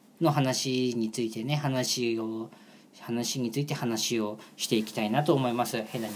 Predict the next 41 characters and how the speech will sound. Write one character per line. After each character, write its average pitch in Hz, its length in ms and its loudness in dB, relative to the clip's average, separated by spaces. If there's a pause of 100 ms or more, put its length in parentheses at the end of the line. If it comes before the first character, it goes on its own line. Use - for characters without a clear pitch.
(120)
本 101 100 -12
語 104 60 -6
だ。 107 120 -4 (600)
え 110 100 -2
っ 107 60 -4
と、 110 100 -4
夜 147 200 2
間、 139 640 2
休 151 300 6
日、 143 400 -2
救 165 380 4
急、 151 240 2
搬 151 260 2
送、 143 340 2
医 143 80 0
学 151 280 -2
管 143 260 2
理 135 100 2
料。 117 240 2 (360)
ま 123 100 -4
あ、 - 20 0
長 147 260 4
い 127 60 4
で 107 60 -2
す - 80 -8
ね。 120 80 -6
こ 170 100 2
れ 160 60 2
六 175 260 6
百 277 140 -6
点 131 240 -2
取 123 160 0
れ 156 80 0
る 120 120 -4
ん 107 60 -4
で 113 120 -4
す - 100 -10
け 123 120 -4
れ 113 100 -6
ど 131 100 -8
も、 135 320 0